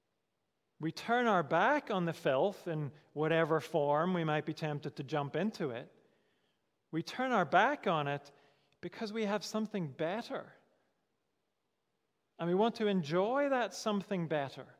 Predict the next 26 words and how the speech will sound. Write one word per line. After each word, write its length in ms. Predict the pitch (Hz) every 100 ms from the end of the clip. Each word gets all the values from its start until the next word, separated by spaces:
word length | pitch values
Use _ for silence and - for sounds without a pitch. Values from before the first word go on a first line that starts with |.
| _ _ _ _ _ _ _ _ _ _ _ _ _ _ _ _ _ _ _ -
We 100 | 175
don't 100 | 233
want 180 | 254 -
anything 540 | 190 240 269 - 170
to 100 | 165
be 140 | 160 156
a 80 |
hindrance 600 | 143 180 254 196 160 147 -
to 140 | 165
our 140 | 147
fellowship 880 | 143 - 170 175 190 - 151 127 _ _ _ _
with 180 | - 120
God. 400 | - 160 165 - _ _ _ _ _ _ _ _ _ _ _ _ _ _ _ _ _ _ _ _ _ _ _ _ _ _ _ _ _ _ _ _ _ _ _ _ _ _ _ _ _ _ - -
Can 120 | -
you 60 | 160
see 140 | 156
the 100 | 254
balance 600 | 165 165 165 185 220 214
there 260 | - 196 175
is 320 | 160 151 139
here 400 | 185 - 175 156
to 220 | 151 165 147
a 40 |
life 600 | 143 151 151 156 - -
of 220 | - 135 -
goodness 680 | 147 127 123 - - -